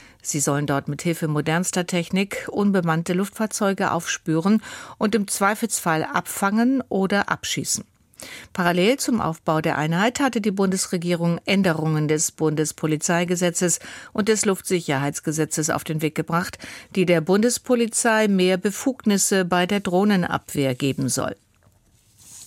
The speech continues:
Der U-S-Sondergesandte Witkoff hält sich seit dem frühen Nachmittag in Moskau auf, um mit Russlands Präsident Putin über Wege zur Beendigung des Krieges gegen die Ukraine zu sprechen.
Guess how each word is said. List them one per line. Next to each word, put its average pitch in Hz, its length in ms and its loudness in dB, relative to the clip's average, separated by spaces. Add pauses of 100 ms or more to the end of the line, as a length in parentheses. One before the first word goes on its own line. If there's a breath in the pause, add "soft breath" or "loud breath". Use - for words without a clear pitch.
(1400 soft breath)
Der 233 200 4
U-S-Sondergesandte 254 1000 4
Witkoff - 540 0
hält 170 200 2
sich 214 220 0
seit 208 300 0
dem 233 160 0
frühen 233 340 2
Nachmittag 214 640 2
in 208 100 2
Moskau 190 480 2
auf, 147 360 0 (400 loud breath)
um 156 120 0
mit 160 200 0
Russlands 165 420 0
Präsident 156 580 -2
Putin 208 480 0
über 185 340 0
Wege 202 300 2
zur - 180 -2
Beendigung 165 540 0
des 160 180 -2
Krieges 156 440 -2
gegen 151 240 -2
die 151 80 0
Ukraine 151 560 -2
zu - 140 -6
sprechen. - 520 -8